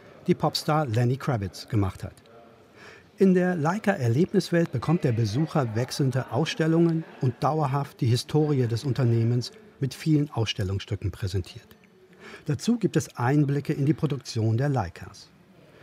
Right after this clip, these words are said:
Ich treffe Lukas Hofmann, einen der Tourguides. Wir gucken uns jetzt die Produktionsstätte, die Manufaktur von Leica an und gehen jetzt in einen Bereich, wo man nicht so leicht reinkommt, ne, als Besucher.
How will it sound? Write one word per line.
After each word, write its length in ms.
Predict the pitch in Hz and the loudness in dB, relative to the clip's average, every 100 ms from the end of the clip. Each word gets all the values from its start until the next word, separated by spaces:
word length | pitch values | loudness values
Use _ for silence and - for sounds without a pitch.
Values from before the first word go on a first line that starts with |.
| - | -4
Ich 120 | 208 | -2
treffe 300 | - 175 - | 0 0 2
Lukas 440 | 147 120 - 135 - | 2 2 -2 -2 0
Hofmann, 420 | 117 - 92 82 - - | -2 -2 -6 -6 -16 -10
einen 280 | - 113 120 | -2 2 2
der 140 | 135 | 0
Tourguides. 760 | - 135 104 92 78 - - - - - - - - - - - - - - | -2 -4 -4 -6 -10 -14 -18 -18 -18 -20 -20 -20 -18 -14 -12 -12 -12 -14 -10
Wir 140 | 104 | -6
gucken 280 | 107 151 147 | -2 -2 0
uns 120 | 120 | -2
jetzt 160 | - 131 | -2 -2
die 60 | 117 | -4
Produktionsstätte, 920 | 120 120 110 143 170 - - 131 131 | -2 -4 -2 2 2 2 -2 -2 0
die 80 | |
Manufaktur 720 | 120 113 117 - 117 - 151 160 | 2 2 0 -2 -6 -4 -4 -2
von 220 | - 165 | 2 2
Leica 400 | 156 156 156 170 | 4 0 -2 -2
an 240 | 165 175 - - - - - - - | 0 0 -4 -14 -20 -20 -20 -12 -4
und 140 | 113 | 0
gehen 280 | 117 135 156 | 2 4 6
jetzt 320 | 147 143 - | 4 0 -2
in 160 | 131 123 | -4 -4
einen 220 | 123 120 | -4 -2
Bereich, 500 | 113 110 127 151 - | -4 -2 -2 -4 -2
wo 80 | 123 | -2
man 160 | 127 | 0
nicht 100 | 127 | 0
so 60 | 151 | 0
leicht 260 | 143 143 | 0 0
reinkommt, 520 | 180 202 180 131 107 104 | 0 2 2 -2 -4 -6
ne, 160 | 131 143 | -6 -8
als 140 | 139 | -10
Besucher. 460 | - 117 120 127 | -8 -6 -6 -8